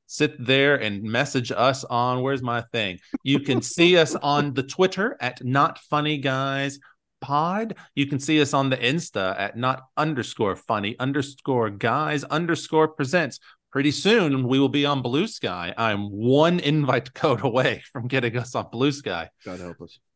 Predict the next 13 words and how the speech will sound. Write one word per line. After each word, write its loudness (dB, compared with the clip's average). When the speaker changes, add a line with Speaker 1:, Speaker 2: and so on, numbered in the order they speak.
Speaker 1:
You 4
can -4
find 2
me 2
on -2
Twitter, 2
Vash -4
underscore -2
Maxwell, 0
for -10
more 2
hot -4
takes. -10